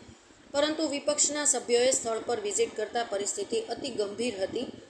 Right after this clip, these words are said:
ખાડીની કોઈ સાફ સફાઈ દેખાઈ નહીં. ચોમાસા દરમિયાન જો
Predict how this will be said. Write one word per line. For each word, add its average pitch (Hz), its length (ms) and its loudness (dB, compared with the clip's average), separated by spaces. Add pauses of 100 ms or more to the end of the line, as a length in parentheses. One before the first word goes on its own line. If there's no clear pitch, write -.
(320)
ખાડીની 269 400 2
કોઈ 277 200 4
સાફ - 280 4
સફાઈ 240 360 0
દેખાઈ 196 460 0
નહીં. 247 300 -2
ચોમાસા 220 420 -2
દરમિયાન 220 580 -2
જો 208 360 0